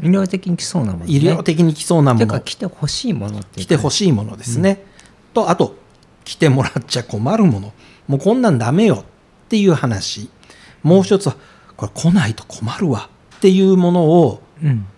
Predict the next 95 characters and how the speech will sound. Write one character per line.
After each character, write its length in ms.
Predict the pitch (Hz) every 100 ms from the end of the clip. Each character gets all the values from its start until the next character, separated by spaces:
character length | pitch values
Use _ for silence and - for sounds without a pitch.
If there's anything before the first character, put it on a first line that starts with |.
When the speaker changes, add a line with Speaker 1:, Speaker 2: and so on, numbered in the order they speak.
| -
Speaker 2:
ま 120 | 190
あ、 40 |
な-、 140 | 156 156
二 200 | 143 190
千 240 | 185 131
二 120 | 139
十 160 | 160 135
四 140 | 117
年 160 | 113 113
の 100 | 117
頭 340 | 104 135 117
に、 360 | 107 151 151 98 _ _ _ _ _
ま 80 | 226
あ、 20 |
お 20 | 170
話 420 | 160 151 135 -
を 60 |
し 120 | 131 -
て 100 | 131
い 80 |
た 140 | 120 127
だ 140 | 127
い 60 | 101
て、 420 | - - 208 113
Speaker 1:
う 20 |
ん。 40 | 95 _ - - -
Speaker 2:
ま 60 | 233
あ、 20 |
多 100 | 254
分 180 | 220 147
年 240 | 175 202 214 202
末 120 | 208
あ 60 | 202
た 160 | 180
り 120 | 113 107
に、 340 | 135 135 90 _ _ _ -
「い 40 |
や、 140 | 214
あ 40 | 143
れ 100 | 190
ど 160 | 208
う 20 | 294
だ 100 | 175
っ 60 |
た 100 | -
ん 40 | 131
で 60 |
し 80 | 110
ょ 80 | 113
う 40 |
ね」 280 | 127 156 156 _ _
っ 20 |
て 80 | 139
い 100 | 120
う 80 | 117
と 100 | 123
こ 120 | 147
ろ 100 | 214
を 80 | 170
持 220 | 113 151
っ 20 |
て 120 | 175
い 20 | -
き 80 |
た 120 | - 127
い 80 |
な 140 | 131 185
と 100 | 151
思 180 | 127 135
う 40 |
ん 40 |
で 80 | 113
す 100 | -
け 100 | -
れ 100 | 107
ど 100 | 98
も、 300 | 113 127 95 -
Speaker 1:
う 40 | 170
ん。 200 | 131 101 -
Speaker 2:
ま 60 | 202
あ、 20 |
一 240 | 190 220
年 220 | 240 220
間、 320 | 190 110 123 147 - -
あ 60 |
の、 80 | 123
恥 300 | - 170 240
を 100 | 202
か 140 | -
か 120 | 135 185
な 120 | 165
い 60 |
程 240 | 117 180 170
度 140 | 147
に、 300 | 175 196 196